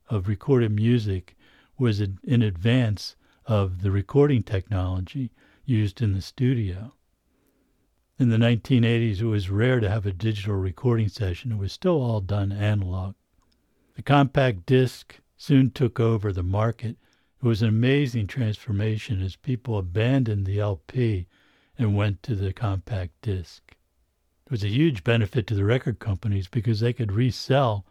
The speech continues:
all the albums that had been released on L Ps as C Ds and sell more product. The C D format offered many advantages.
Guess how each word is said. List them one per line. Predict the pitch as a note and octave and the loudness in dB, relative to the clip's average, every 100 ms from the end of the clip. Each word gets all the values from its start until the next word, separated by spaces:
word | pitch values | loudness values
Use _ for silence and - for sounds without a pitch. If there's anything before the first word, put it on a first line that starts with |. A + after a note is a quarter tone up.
| _ _ - | _ _ 0
all | B2 A#2+ | 4 4
the | A2+ A2 | 4 4
albums | B2 C#3 G#2 G2+ F#2 - | 4 2 2 0 -2 -4
that | G2+ | -6
had | F#2 | -4
been | G#2 | -2
released | G2+ G#2 A#2 A2 - | -2 -2 -2 -2 -2
on | G2+ | -2
L | G2+ G2 | 0 -2
Ps | - D3+ C#3+ A#2 G#2 - _ _ _ _ - | -2 0 2 2 -2 -8 _ _ _ _ 0
as | A#2 G#2+ G2+ F#2 - | 4 4 2 -4 -12
C | - - C#3 B2+ | -12 0 2 2
Ds | G#2 G2 G2 F#2+ - _ _ _ - | 0 -2 -4 -6 -12 _ _ _ -4
and | G2+ G2 G2+ G2+ F2+ - _ _ | 0 0 0 -2 -6 -12 _ _
sell | - B2+ | 0 2
more | A2+ A2 G#2+ | 4 2 0
product. | A2+ A2+ B2 F2 _ - _ _ _ _ _ _ _ _ | 2 2 0 -6 _ -20 _ _ _ _ _ _ _ _
The | C3+ | -4
C | - D#3 | 0 2
D | D3 C#3 | 4 2
format | - C#3 C3 B2 A#2+ A#2 | 2 4 6 6 4 2
offered | A#2 - A2+ | 2 2 0
many | G2+ B2 A#2+ G2+ | 2 2 2 0
advantages. | F2 G#2+ C3+ B2+ F#2 G#2 F#2+ G2 | -2 0 2 0 -2 -4 -4 -6